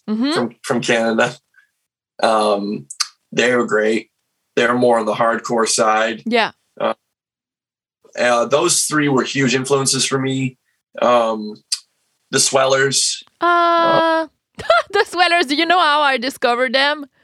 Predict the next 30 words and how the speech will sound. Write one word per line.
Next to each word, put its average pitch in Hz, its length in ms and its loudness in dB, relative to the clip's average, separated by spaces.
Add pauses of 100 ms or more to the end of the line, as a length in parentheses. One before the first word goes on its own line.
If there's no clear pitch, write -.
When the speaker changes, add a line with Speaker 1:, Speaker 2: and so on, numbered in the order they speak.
(680)
Speaker 2:
How's - 180 2
that? - 300 0
Speaker 1:
<laughs> - 400 -12
It - 240 -4
was 349 160 0
at 311 120 4
a 247 220 0
Warped 285 460 0
Tour 277 400 2
two 311 220 -4
thousand 262 440 0
four, 262 640 0 (180)
two 277 120 -10
thousand 269 360 0
five 285 340 2
maybe 285 320 -2
in 262 100 -6
Quebec 240 280 -2
City. 285 180 -2
It 294 80 -2
was 339 120 2
Speaker 2:
Yeah. 294 100 6
Speaker 1:
the 254 60 0
last 269 500 0 (320)
Warped 262 300 0
Tour 240 380 2
ever 240 320 2
in 226 120 -2
Quebec 220 340 -4
City. 175 320 -10